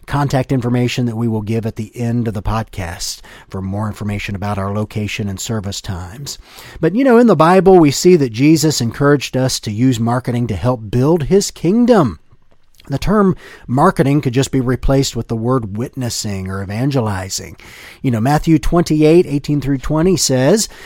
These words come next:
"Then Jesus came to them and said, 'All authority in heaven and on earth has been given to me. Therefore go and make disciples of all nations, baptizing them in the name of the Father and of the Son and of the Holy Spirit,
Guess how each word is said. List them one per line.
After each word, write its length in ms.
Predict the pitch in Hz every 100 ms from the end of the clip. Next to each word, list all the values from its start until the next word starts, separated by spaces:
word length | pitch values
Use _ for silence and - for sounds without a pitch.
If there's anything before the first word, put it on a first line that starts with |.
| -
"Then 200 | 135 156
Jesus 400 | 139 185 185 170
came 260 | - 175 220
to 100 | 180
them 200 | 180 202
and 120 | 147
said, 280 | - 196 196
'All 240 | 139 160
authority 420 | 131 202 277 269
in 80 | 214
heaven 300 | 139 196 220
and 200 | 214 190 127
on 240 | 139 143
earth 320 | 147 214 254
has 160 | 160 117
been 180 | 131 113
given 300 | 135 240 220
to 100 | 226
me. 360 | 202 131 82 - - -
Therefore 400 | 143 180 180 180
go 300 | 123 151 240
and 160 | 220 156
make 180 | 226 -
disciples 640 | 196 - 196 269 277 220
of 120 | 160
all 180 | 160 226
nations, 640 | 208 180 139 - 92 98 - - - -
baptizing 560 | 135 160 - 190 180 175
them 180 | 180 180
in 80 |
the 80 | 135
name 220 | 131 160
of 40 | 135
the 80 | 120
Father 520 | 170 202 214 220 214 - -
and 140 | 120
of 100 | 98
the 80 | 107
Son 420 | - 208 220 220 -
and 100 | 120
of 120 | 110
the 80 | 101
Holy 240 | 147 185
Spirit, 520 | - - 185 202 131